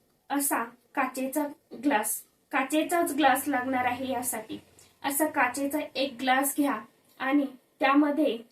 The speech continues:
तुम्हाला काय करायचं, हा काचेचा ग्लास घ्यायचा,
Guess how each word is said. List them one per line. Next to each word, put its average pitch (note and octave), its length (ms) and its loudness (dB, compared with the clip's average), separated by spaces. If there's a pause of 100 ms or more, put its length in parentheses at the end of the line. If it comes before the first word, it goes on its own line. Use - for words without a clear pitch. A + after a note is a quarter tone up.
(220)
तुम्हाला C#4 360 0 (260)
काय C4+ 200 0
करायचं, C#4 540 -2 (280)
हा C#4 160 -2
काचेचा C#4+ 560 0 (100)
ग्लास C4+ 300 2
घ्यायचा, A3 400 -6